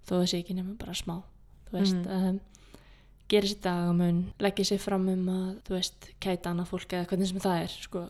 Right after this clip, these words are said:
Speaker 1: Bara skiptir ekki máli, bara aftur, whatever, floats your boat. En,
Speaker 2: Mhm.
Speaker 1: en, en svolítið, þú veist, þetta með bara raunveruleikan og hversdagsleikan, þú veist, að, að það er lífið. Lífið er raunveruleikinn, þú veist, lífið er hversdagsleikinn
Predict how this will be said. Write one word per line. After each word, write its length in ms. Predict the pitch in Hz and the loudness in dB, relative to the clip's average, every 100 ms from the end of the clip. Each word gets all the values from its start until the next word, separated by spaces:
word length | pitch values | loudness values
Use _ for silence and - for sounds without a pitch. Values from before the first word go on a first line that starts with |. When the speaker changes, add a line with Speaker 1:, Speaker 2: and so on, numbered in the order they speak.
| - | -8
Speaker 1:
Bara 240 | 180 175 135 | -6 -6 -4
skiptir 320 | - - 202 202 | -4 -2 -2 0
ekki 100 | 202 | 2
máli, 240 | 180 175 | 2 0
bara 320 | 185 175 175 - | -2 -2 -4 -6
aftur, 320 | - - 196 | -4 -2 -2
whatever, 380 | 185 - 190 180 | -4 -2 -4 -2
floats 300 | 185 185 - | -4 -4 -4
your 60 | - | -4
boat. 260 | 170 170 | -6 -4
En, 180 | 190 185 - - - - - | -6 -6 -10 -20 -20 -20 0
Speaker 2:
Mhm. 120 | 190 | 4
Speaker 1:
en, 180 | 185 196 | 4 4
en 80 | 214 | 0
svolítið, 380 | 196 240 240 226 | 0 0 0 -2
þú 60 | 214 | -2
veist, 120 | 202 | -2
þetta 220 | 214 202 202 | -2 -2 0
með 260 | 208 196 - | 0 -2 -2
bara 160 | 202 202 | 0 4
raunveruleikan 680 | 226 220 190 175 175 185 185 | 6 4 2 0 -2 -6 -4
og 60 | 190 | -2
hversdagsleikan, 760 | 196 - 185 180 175 175 185 | -4 -4 -6 -6 -6 -8 -8
þú 40 | 190 | -8
veist, 160 | 196 - | -6 -2
að, 180 | 202 196 - - - - - - | -2 -2 -12 -20 -20 -20 -12 -2
að 140 | 196 | -2
það 420 | 196 226 240 240 247 | 0 2 2 4 2
er 40 | |
lífið. 320 | 240 202 170 | 2 2 0
Lífið 420 | 185 233 214 220 | 2 4 6 6
er 40 | 220 | 6
raunveruleikinn, 640 | 220 202 175 170 - 180 196 - - | 6 4 0 -4 -6 -8 -10 -16 -10
þú 20 | |
veist, 180 | 196 - | -10 -8
lífið 440 | - 214 233 214 208 | -2 0 2 4 4
er 220 | 214 202 | 2 0
hversdagsleikinn 680 | 214 - 185 175 175 180 | -2 -2 -2 -4 -2 -2